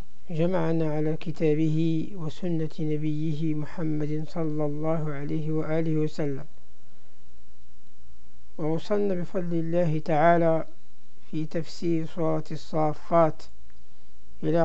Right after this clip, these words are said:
قوله جل وعلا: "أذلك خير نزلا أم شجرة الزقوم؟ إنا جعلناها فتنة للظالمين،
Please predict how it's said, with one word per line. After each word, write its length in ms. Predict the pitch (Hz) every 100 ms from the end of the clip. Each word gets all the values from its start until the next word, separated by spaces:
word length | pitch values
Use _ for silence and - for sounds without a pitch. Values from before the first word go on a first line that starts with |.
| 160
قوله 400 | 202 185 170 160
جل 320 | 160 175 170
وعلا: 560 | 156 151 165 165 160 - - - - - - - - - - - - - - - - 196
"أذلك 800 | 165 175 190 185 175 175 185
خير 460 | 165 185 185 175 170
نزلا 800 | 175 170 165 180 165 165 175 175
أم 180 | 165 160
شجرة 480 | - 165 160 156 156
الزقوم؟ 720 | 151 143 147 - - 151 143 - - - - - - - - - - - - -
إنا 400 | 190 208 208 190
جعلناها 1040 | 175 170 165 175 175 185 196 165 175 170
فتنة 580 | 165 175 156 190 185 185
للظالمين، 1120 | 175 170 160 147 156 160 156 160 170 190 185